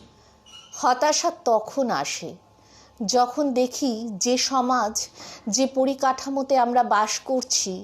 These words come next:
তার প্রতি যে বিশ্বাস ক্রমাগত আঘাতের পর আঘাতে তা ভেঙে টুকরো টুকরো হয়ে যায়। যখন দেখি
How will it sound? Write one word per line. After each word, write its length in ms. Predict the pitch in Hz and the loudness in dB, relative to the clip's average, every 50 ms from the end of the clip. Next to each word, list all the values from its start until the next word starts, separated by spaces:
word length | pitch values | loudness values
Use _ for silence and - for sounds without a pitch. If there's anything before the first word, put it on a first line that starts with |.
| 214 - - _ _ - - - - - _ - | -16 -20 -20 _ _ -20 -20 -20 -20 -20 _ 0
তার 240 | 240 220 226 233 233 | 2 4 4 2 2
প্রতি 340 | 233 - 247 240 240 - 226 | 0 0 0 0 0 -2 -4
যে 160 | 196 - 220 | -4 -2 -4
বিশ্বাস 640 | 190 196 196 190 - - - 233 208 196 180 185 - - - - - - - - - - - - - - - - - - - - | -2 -2 -2 -2 0 0 0 0 0 0 0 -2 -4 -8 -10 -12 -14 -18 -20 -20 -20 -20 -20 -20 -20 -18 -18 -20 -20 -20 -12 -2
ক্রমাগত 640 | - 302 269 254 247 262 277 294 277 277 277 277 285 285 - - 247 247 | 2 4 4 6 6 4 2 2 2 2 2 4 4 2 4 4 2 2
আঘাতের 460 | 254 247 233 262 262 262 277 277 277 262 | 2 0 -2 -6 -2 2 2 2 2 2
পর 200 | - 277 262 247 240 | 2 4 4 6 6
আঘাতে 500 | 226 226 233 226 - 254 269 262 285 277 285 | 4 4 2 0 -2 -4 -2 0 0 -2 0
তা 180 | 285 - 262 254 226 214 | 2 2 0 0 0 -2
ভেঙে 300 | - 240 254 247 247 254 262 262 - | -2 0 0 2 2 0 0 -2 -4
টুকরো 340 | 294 269 277 - - 240 214 | -8 -8 -6 -4 -2 -2 -2
টুকরো 360 | 214 - - - - 175 175 | -2 -6 -14 -12 -8 -6 -6
হয়ে 240 | 156 - 180 175 160 | -4 -2 -2 -2 -2
যায়। 300 | 156 - 160 143 143 156 - - - _ _ - - - - - - - - - - - _ _ _ _ _ - - | -2 -2 -4 -4 -4 -6 -8 -14 -20 _ _ -20 -20 -20 -20 -20 -20 -20 -20 -20 -20 -20 _ _ _ _ _ -6 -4
যখন 440 | - - 214 202 202 - - 247 220 214 | 0 0 0 0 -2 -2 -2 -2 -2 0
দেখি 440 | 185 202 202 214 214 - - 196 185 | 0 0 0 0 -2 -6 -8 -8 -8